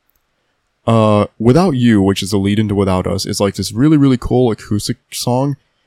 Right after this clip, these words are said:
Um, and then I wanna talk about, s-, just briefly talk about Kin, the title track, and the closer on the record. So the first half of it is this really, really beautiful acoustic track. And,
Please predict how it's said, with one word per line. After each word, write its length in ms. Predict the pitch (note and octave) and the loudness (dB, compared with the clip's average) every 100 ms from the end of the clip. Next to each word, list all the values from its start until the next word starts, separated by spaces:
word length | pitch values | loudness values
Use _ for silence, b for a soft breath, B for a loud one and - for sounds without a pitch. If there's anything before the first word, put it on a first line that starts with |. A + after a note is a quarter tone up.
| _ _ - | _ _ -6
Um, 400 | G#2 G#2 G2+ G2+ | -2 0 -2 -2
and 120 | A#2 | 0
then 120 | A#2+ B2 | 0 0
I 40 | |
wanna 180 | C#3 C#3 | -2 -2
talk 180 | D3+ B2 | -2 0
about, 280 | A#2 G#2+ - | -2 -2 -6
s-, 200 | - - - | -10 -10 -8
just 180 | A#2 C3 | -6 0
briefly 240 | D3 B2+ A2 | 0 2 0
talk 140 | G#2+ | -2
about 240 | F#2+ E2+ | -2 -8
Kin, 400 | - G#2 A2+ D3 | -4 -2 0 -2
the 80 | A#2 | -6
title 260 | - G2+ G#2 | -4 -2 -2
track, 320 | - A#2 - - - | -2 -4 -4 -14 -6
and 240 | F#2+ F#2 | -4 -4
the 60 | G2 | -6
closer 320 | - G#2+ A2+ | -2 -2 0
on 80 | A2+ | 0
the 60 | |
record. 380 | A2+ A2 C3+ B2 - _ _ _ _ | -2 0 -2 -2 -10 _ _ _ _
So 540 | - - B2 A#2 A2+ - _ | -12 -2 2 4 2 -2 _
the 140 | A#2 | -4
first 240 | A#2 F3 - | 0 0 0
half 220 | C3+ B2+ | -4 -4
of 100 | G2 | -2
it 200 | G2 F2+ _ _ | -2 -2 _ _
is 500 | A2 G#2+ G#2 G2 - - _ _ _ _ _ - | 2 4 4 2 -4 -10 _ _ _ _ _ -12
this 400 | A2 A2 - - | -2 -2 -2 -2
really, 380 | A#2 D3 D3 C#3 | 2 4 4 2
really 360 | A#2+ A#2 A#2 | 2 2 0
beautiful 680 | G#2 F#2+ G2+ - - A#2 A#2 | -2 -2 -2 -2 2 2 2
acoustic 500 | - - G#2 - A#2+ | -4 -6 -6 -4 -8
track. 460 | - B2+ C3+ D3 - _ _ _ _ _ | -4 -2 -2 -6 -16 _ _ _ _ _
And, 520 | G#2 G#2+ G#2+ G#2 G#2+ | 0 2 2 2 0